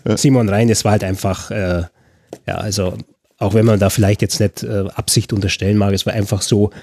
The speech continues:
Speaker 2: so ungeschickt mit, mit offener Sohle
Speaker 1: Mhm.
Speaker 2: und, und so spät dann, dann hinzugehen. Also da ist dann,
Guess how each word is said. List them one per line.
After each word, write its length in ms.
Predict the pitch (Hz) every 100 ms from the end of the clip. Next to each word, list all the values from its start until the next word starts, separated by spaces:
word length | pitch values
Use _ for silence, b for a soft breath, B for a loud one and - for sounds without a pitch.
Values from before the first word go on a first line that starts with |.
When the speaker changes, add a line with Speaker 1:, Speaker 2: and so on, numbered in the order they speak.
| B B B
Speaker 2:
so 180 | - 113
ungeschickt 540 | 117 110 104 107 -
mit, 140 | 101 95
mit 180 | 101
offener 320 | - - 104 95
Sohle 460 | 98 98 98 101
Speaker 1:
Mhm. 40 | 101
Speaker 2:
und, 240 | 95 90
und 140 | 104
so 160 | 92 123
spät 360 | - 113 110 -
dann, 300 | 95 95 92
dann 180 | 104 98
hinzugehen. 560 | 92 101 - 98 95 95
Also 220 | 90 90
da 100 | 92
ist 220 | 90 -
dann, 240 | 92 90